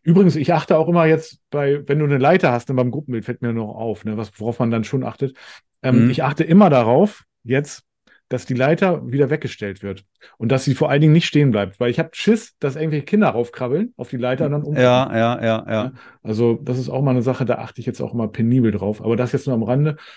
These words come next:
Speaker 1: Ja, das ist für so ein, so ein, f-, finde ich cool, ne, mit Spiegelung hier, so, ja, finde ich
Speaker 2: Ja.
Speaker 1: super.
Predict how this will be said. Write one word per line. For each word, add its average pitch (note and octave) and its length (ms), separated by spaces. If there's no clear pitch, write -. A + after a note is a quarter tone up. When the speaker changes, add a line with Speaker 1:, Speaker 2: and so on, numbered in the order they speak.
Speaker 1:
Ja, C#3 220
das E3 180
ist F3 100
für E3+ 260
so D3 140
ein, D3 240
so C#3+ 160
ein, C#3+ 100
f-, - 260
finde D3+ 160
ich - 140
cool, D3 140
ne, G#3 120
mit C#3+ 140
Spiegelung F3+ 460
hier, E3+ 400
so, D3 400
ja, A#2+ 180
finde B2 200
ich B2+ 40
Speaker 2:
Ja. B2+ 40
Speaker 1:
super. F#3 340